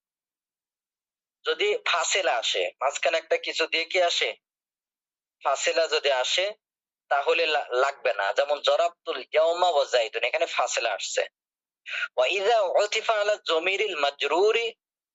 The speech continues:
আর জমিরে মাজরুরের সাথে যদি নিয়ে আসা হয়, আহ, ইয়াজিবু ইয়াদাতু হরফিল জার, তাহলে হরফে জার আরেকবার নিয়ে আসতে হবে। হরফে জার আরেকবার কি করতে হবে?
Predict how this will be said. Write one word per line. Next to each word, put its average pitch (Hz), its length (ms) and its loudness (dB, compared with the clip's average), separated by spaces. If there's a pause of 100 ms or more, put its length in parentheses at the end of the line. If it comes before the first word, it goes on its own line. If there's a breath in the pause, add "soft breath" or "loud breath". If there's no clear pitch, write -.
(180)
আর 120 100 -2
জমিরে 170 360 2
মাজরুরের 165 520 0
সাথে 175 260 -2
যদি 170 200 -2
নিয়ে 170 160 0
আসা 170 220 0
হয়, 190 200 0 (960)
আহ, 120 800 2
ইয়াজিবু 175 440 0
ইয়াদাতু 165 580 0
হরফিল 139 460 -2
জার, 107 220 0
তাহলে 123 260 -4
হরফে 135 340 0
জার 160 180 0
আরেকবার 139 440 -2
নিয়ে 135 140 -2
আসতে 127 240 -4
হবে। 95 260 -2 (200)
হরফে 117 280 -2
জার 135 180 0
আরেকবার 131 400 0
কি - 120 -6
করতে 156 240 0
হবে? 123 220 0